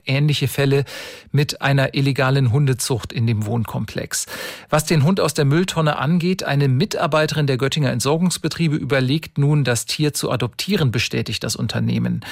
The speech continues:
Also vielleicht ein kleines Happy End. Andererseits sagt das Tierheim, es gibt noch viele andere Tierheimhunde, die auch Aufmerksamkeit verdient haben.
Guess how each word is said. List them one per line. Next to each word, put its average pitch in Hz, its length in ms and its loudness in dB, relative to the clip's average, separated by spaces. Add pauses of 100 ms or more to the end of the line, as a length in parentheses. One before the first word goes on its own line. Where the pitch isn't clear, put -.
(260)
Also 151 360 2 (100)
vielleicht 151 380 -2
ein 135 120 -2
kleines 139 440 0
Happy 127 220 -2
End. - 340 0
Andererseits 151 680 2
sagt 139 220 -4
das 135 140 -4
Tierheim, 135 460 2 (340)
es - 220 -2
gibt - 260 -2
noch 139 200 2
viele 220 440 0
andere 151 360 2
Tierheimhunde, 131 760 2 (300)
die 170 140 0
auch 123 380 -2
Aufmerksamkeit 113 840 -2
verdient 117 480 0
haben. 180 300 -8